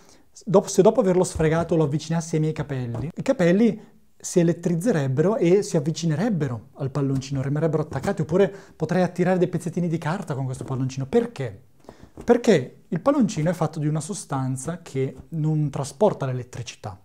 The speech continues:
si dice isolante elettrico. Quindi quando io sfrego sul materiale di lana, degli elettroni del materiale di lana, degli atomi del materiale di lana vengono,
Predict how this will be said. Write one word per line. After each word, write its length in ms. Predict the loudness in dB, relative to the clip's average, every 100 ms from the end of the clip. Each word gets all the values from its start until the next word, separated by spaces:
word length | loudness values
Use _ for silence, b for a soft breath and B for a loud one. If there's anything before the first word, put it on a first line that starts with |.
| _ _ -20
si 140 | -12
dice 240 | -10 -2 0
isolante 640 | 2 2 2 0 -4 -6
elettrico. 520 | -6 -8 -14 -14 -16 B B B -2
Quindi 180 | 2 4
quando 220 | 6 6
io 160 | 6
sfrego 560 | 2 -4 0 4 4 2
sul 160 | -4 -4
materiale 340 | -2 -2 -2
di 80 | -2
lana, 400 | -4 -4 -6 -8 b b b b b b b _
degli 420 | -12 0 2 6
elettroni 760 | 6 4 4 4 4 2 -4 -8 -16 _ _
del 220 | -4 0
materiale 340 | 0 0 0 2
di 120 | 2
lana, 260 | 0 0
degli 180 | 0 2
atomi 300 | 0 0 -2
del 100 | -2
materiale 320 | -4 -2 -2
di 80 | 0
lana 220 | -2 -2
vengono, 540 | -2 -2 0 -2 -4